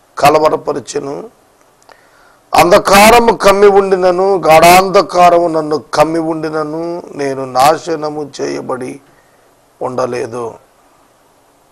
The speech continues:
పదహారు, పదిహేడు వచనాలలో యోబు యొక్క మానసిక స్థితి మనం విశ్లేషిస్తే, దేవుడు తనను కలవరపరిచాడని మాట్లాడుతున్నాడు.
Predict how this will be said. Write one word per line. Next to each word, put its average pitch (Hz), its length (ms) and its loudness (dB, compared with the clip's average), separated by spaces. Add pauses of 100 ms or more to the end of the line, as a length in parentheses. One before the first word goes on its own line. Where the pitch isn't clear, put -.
(800)
పదహారు, 220 560 6
పదిహేడు 190 560 4
వచనాలలో 165 960 2
యోబు 190 440 4
యొక్క 190 340 0
మానసిక 151 760 0
స్థితి - 460 -8
మనం 139 340 -8
విశ్లేషిస్తే, - 920 -10 (1900)
దేవుడు 247 640 4
తనను 208 440 4
కలవరపరిచాడని 190 1120 2
మాట్లాడుతున్నాడు. 139 960 -6